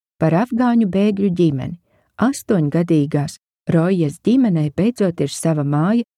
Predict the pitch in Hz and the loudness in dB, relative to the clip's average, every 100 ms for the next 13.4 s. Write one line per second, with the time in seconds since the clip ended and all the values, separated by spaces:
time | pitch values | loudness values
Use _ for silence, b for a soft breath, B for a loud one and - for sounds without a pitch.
0 | _ - 160 160 156 175 247 240 143 131 | _ -2 0 2 2 2 0 0 0 0
1 | 131 127 - _ _ - 156 165 240 - | -2 -4 -12 _ _ -6 0 0 0 -6
2 | - - 180 285 147 - - 185 - - | -10 -2 2 2 0 -2 -2 -2 -2 -6
3 | 160 143 143 - 165 - _ _ _ - | -2 0 -2 -10 -14 -16 _ _ _ -2
4 | 180 277 - 247 190 - - 156 151 - | 0 0 -2 -2 -2 -8 -4 0 0 -4
5 | _ _ - 160 156 180 262 214 - 240 | _ _ -2 0 2 0 0 -2 -2 -4
6 | - 208 208 185 190 - 190 170 - 135 | -6 -2 0 0 -4 -2 -2 -2 -4 -2
7 | 127 - _ _ 160 156 165 269 - 208 | -2 -8 _ _ 0 2 2 0 0 0
8 | 151 147 208 156 151 147 180 262 240 - | 0 2 2 0 -2 0 0 0 -4 -4
9 | 160 147 139 - - 156 - 202 247 214 | -2 -2 -4 -8 -4 -4 -2 -2 0 0
10 | 160 139 139 143 _ _ - 156 165 160 | 0 2 -2 -4 _ _ -6 -2 0 0
11 | 156 - 165 - 220 262 202 170 170 190 | 0 0 -4 -2 -2 0 -2 -2 -2 0
12 | 156 - _ - 151 147 - 139 135 - | -4 -8 _ -4 -2 -2 -2 -2 -4 -4
13 | 127 127 131 - | -2 -2 -4 -8